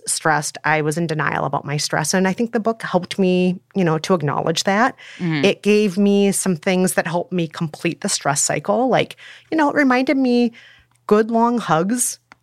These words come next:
Speaker 1: they really can do a lot to make us feel better. A little bit of time
Speaker 2: Mm-hmm.
Speaker 1: in nature can do a lot to make us feel better. That being said, the book didn't really offer any practical advice for alleviating the day-to-day causes of stress.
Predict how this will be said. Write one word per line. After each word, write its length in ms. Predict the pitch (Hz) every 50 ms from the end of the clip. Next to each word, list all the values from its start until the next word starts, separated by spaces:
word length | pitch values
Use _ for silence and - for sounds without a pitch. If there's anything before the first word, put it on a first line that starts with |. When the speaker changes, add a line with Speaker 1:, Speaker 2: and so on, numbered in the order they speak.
| _ _ -
Speaker 1:
they 200 | 185 196 226 240
really 300 | 214 214 214 202 214 220
can 160 | - 214 208
do 140 | 196 202 196
a 40 |
lot 320 | 180 160 143 139 151 - -
to 220 | - 196 180 160 151
make 200 | 160 160 156 -
us 140 | 170 -
feel 200 | - - 190 202
better. 280 | 185 170 - - - -
A 60 | -
little 160 | - 170 180
bit 100 | 175 185
of 80 | 185 185
time 120 | 180 151
Speaker 2:
Mm-hmm. 120 | 170 185 180
Speaker 1:
in 80 | 165
nature 280 | 160 151 151 151 - 165
can 100 | 156 -
do 140 | 175 156 160
a 20 | 151
lot 220 | 135 139 139 -
to 100 | - -
make 140 | 147 147 -
us 100 | 160 -
feel 160 | - 196 202
better. 300 | 190 - - - 170 151 - - - - - - - - - _ _ _ _ -
That 260 | 185 214 226 - -
being 240 | - 311 330 330 320
said, 480 | 269 - - 165 165 170 185 226 285 277 _ _ _ _ _ _
the 80 | - 214
book 300 | - - 240 233 - -
didn't 260 | - 339 339 - -
really 300 | 202 190 196 214 226 -
offer 400 | - 147 156 156 147 - - - -
any 160 | 175 180 165
practical 800 | - - - - - 175 160 175 - - 190 - - - 180 170
advice 480 | 165 151 139 139 143 147 165 147 -
for 180 | - - 165 156
alleviating 840 | 156 147 143 147 143 170 185 190 160 175 165 160 156 151 151 160 156 147
the 120 | - 156
day-to-day 800 | 147 131 - 165 156 156 170 160 - 160 151 151 156 151 151 147
causes 460 | - - - - - 151 - 143 -
of 100 | - -
stress. 400 | - - - - - - - -